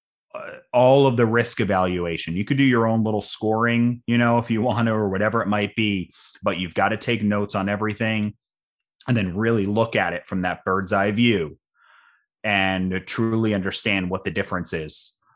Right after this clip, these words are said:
um, between the new and the used. And then, then you'll, it'll be much more clear to you that you're making the right decision.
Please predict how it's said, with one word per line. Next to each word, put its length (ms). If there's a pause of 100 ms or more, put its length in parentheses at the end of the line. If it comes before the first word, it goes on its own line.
um, 400
between 320
the 60
new 220
and 120
the 60
used. 600
And 180
then, 400
then 180
you'll, 240 (400)
it'll 140
be 120
much 440
more 300
clear 340
to 80
you 180
that 140
you're 100
making 360
the 60
right 220
decision. 540